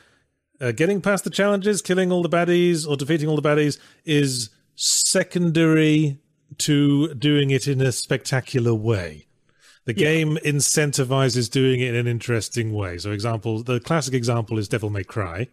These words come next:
Speaker 2: Mm-hmm.
Speaker 1: where your combo meter only goes up if you continually vary your attacks and make it look
Speaker 2: Yep.
Speaker 1: interesting. Other examples include,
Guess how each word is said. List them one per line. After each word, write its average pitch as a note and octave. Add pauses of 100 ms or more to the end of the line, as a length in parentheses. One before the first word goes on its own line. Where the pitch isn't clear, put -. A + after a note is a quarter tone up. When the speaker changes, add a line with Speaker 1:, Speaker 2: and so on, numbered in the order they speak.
(600)
Speaker 2:
Mm-hmm. C#3+
Speaker 1:
where G#2+
your G#2
combo A#2+
meter A2
only A2+
goes A2
up G#2+
if A2
you A2
continually A2
vary G#2+
your G2+
attacks G2+
and A2
make A2+
it G#2
look G#2+
Speaker 2:
Yep. A#2
Speaker 1:
interesting. B2
Other A2+
examples G#2+
include, G2+